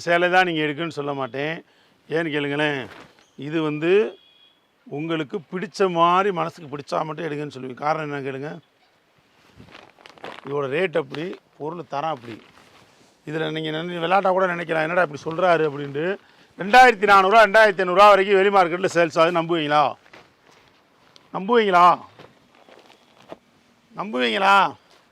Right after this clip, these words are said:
நம்பித்தான் ஆகணும், அதான் உண்மை.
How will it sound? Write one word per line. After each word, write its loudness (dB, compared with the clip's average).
நம்பித்தான் 4
ஆகணும், 2
அதான் 4
உண்மை. -4